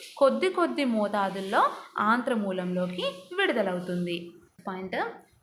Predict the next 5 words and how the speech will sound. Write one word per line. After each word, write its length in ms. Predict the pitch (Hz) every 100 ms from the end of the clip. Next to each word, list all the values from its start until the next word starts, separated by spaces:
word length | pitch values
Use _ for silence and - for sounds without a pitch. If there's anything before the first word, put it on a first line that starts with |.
| -
పెరిస్టాల్సిస్ 840 | 254 359 - 285 226 220 339 - - 202
అపసవ్య 440 | 247 247 302 285 240
దిశలో 280 | 233 233 214 196
జరిగినప్పుడు 500 | 190 208 202 208 370 508 - - 185 196
వామిటింగ్ 540 | 190 185 - 330